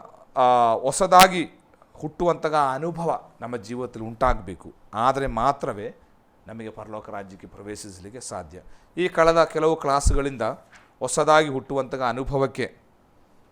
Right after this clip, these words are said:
ನಡೆಸಲ್ಪ-, ಆ, ಒ-, ಈ ಕಳೆದ ಕೆಲವು ಕ್ಲಾಸ್‌ಗಳಿಂದ ಹೊಸದಾಗಿ ಹುಟ್ಟುವಂತಹ ಆ ಸಂಗತಿಯ ಕುರಿತಾಗಿ ಹೇಗೆ ಹುಟ್ಟುವುದಕ್ಕೆ ಸಾಧ್ಯ,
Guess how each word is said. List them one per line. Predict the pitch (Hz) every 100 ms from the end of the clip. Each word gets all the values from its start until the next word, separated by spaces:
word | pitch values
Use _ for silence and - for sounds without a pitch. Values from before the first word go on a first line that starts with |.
| _ -
ನಡೆಸಲ್ಪ-, | 104 131 - 143 - 143 -
ಆ, | 120 110 67 78
ಒ-, | 85 127 135 - - - 156
ಈ |
ಕಳೆದ | 165 151 156
ಕೆಲವು | 156 147 147
ಕ್ಲಾಸ್‌ಗಳಿಂದ | 135 131 139 - 135 131
ಹೊಸದಾಗಿ | 113 - - 139 147 147
ಹುಟ್ಟುವಂತಹ | 131 113 135 131 123 123 110 - - - - -
ಆ | 120 143 147
ಸಂಗತಿಯ | - 135 139 - 135
ಕುರಿತಾಗಿ | - 120 - 113 110 80 -
ಹೇಗೆ | 120 127 135
ಹುಟ್ಟುವುದಕ್ಕೆ | 120 117 127 117 113 113
ಸಾಧ್ಯ, | - 104 92 95